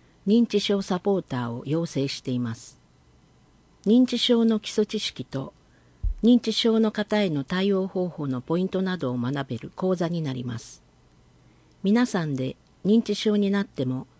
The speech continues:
安心して住み続けられる優しい地域を作りましょう。日時、一月十五日土曜日、午後一時三十分から三時。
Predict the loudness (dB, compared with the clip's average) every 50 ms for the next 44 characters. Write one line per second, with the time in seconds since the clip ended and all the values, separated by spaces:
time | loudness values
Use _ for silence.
0 | _ _ _ _ _ _ _ -2 0 2 2 2 0 0 0 0 0 -2 -4 -2
1 | -2 -2 -2 0 0 0 0 0 0 -2 -2 -2 -2 -2 -2 -2 0 0 0 -2
2 | -2 -4 -6 -8 -10 _ _ _ -4 -2 -2 -2 -2 -2 -2 -4 -6 -6 -6 -6
3 | -6 -6 -4 -4 -4 -6 -6 -6 -8 -6 -4 -2 0 0 -2 -2 -2 -4 -6 -6
4 | -8 -12 -16 _ _ _ _ _ _ _ _ _ _ _ _ _ _ _ _ _
5 | _ _ _ _ 0 2 2 2 2 -2 -4 -4 -6 -8 -8 -10 _ _ _ -20
6 | -20 _ _ _ _ _ -12 -6 -2 0 0 2 0 0 -2 -6 -6 -6 -4 -4
7 | -2 2 2 4 4 4 2 0 0 -2 -4 -4 -4 0 0 2 2 2 2 0
8 | -2 -4 -8 -10 -10 -12 _ _ _ _ _ _ _ _ _ _ _ _ _ _
9 | -2 0 2 2 2 2 0 -2 -2 -6 -6 -4 -2 -2 -2 -2 -2 -2 0 0
10 | 0 0 0 -2 -4 -4 -2 -2 -2 -2 -4 -6 -6 -6 -8 -10 -14 -12 -6 -4
11 | -4 -2 -2 -4 -4 -6 -8 -12 -12